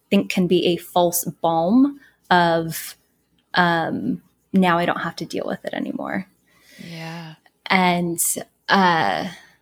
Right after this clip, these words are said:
Speaker 2: I think that's the real shadow side
Speaker 1: Mm-hmm.
Speaker 2: of calling it the wounded healer. And I totally understand why you would feel that way.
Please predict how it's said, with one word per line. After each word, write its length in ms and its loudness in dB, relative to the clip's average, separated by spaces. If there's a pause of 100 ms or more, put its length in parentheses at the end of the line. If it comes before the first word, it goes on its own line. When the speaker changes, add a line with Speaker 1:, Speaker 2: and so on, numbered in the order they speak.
(220)
Speaker 2:
I 80 0
think 320 -4
that's 300 0
the 160 -2
real 580 2
shadow 460 0
side 520 0 (440)
Speaker 1:
Mm-hmm. 280 6
Speaker 2:
of 280 -8 (1700)
calling 400 2
it 200 -8 (120)
the 100 2
wounded 360 -2
healer. 500 -4 (100)
And 160 -2
I 160 -4
totally 800 2
understand 800 -2 (460)
why 200 2
you 120 -4
would 100 -6
feel 200 -10
that 180 -6
way. 260 -4